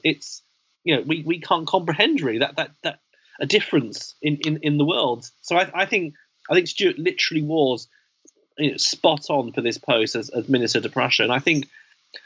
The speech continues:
when he, you know, when he's able to, for example, keep Sweden on side, where Sweden's looking a bit wobbly at times 'cause of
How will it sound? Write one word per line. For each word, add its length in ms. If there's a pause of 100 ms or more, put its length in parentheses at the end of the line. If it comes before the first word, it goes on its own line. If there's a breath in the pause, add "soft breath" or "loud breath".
when 160
he, 420
you 60
know, 80
when 260
he's 240
able 260
to, 140
for 60
example, 400
keep 220
Sweden 520
on 200
side, 480
where 160
Sweden's 400
looking 260
a 40
bit 180
wobbly 420
at 60
times 280
'cause 140
of 120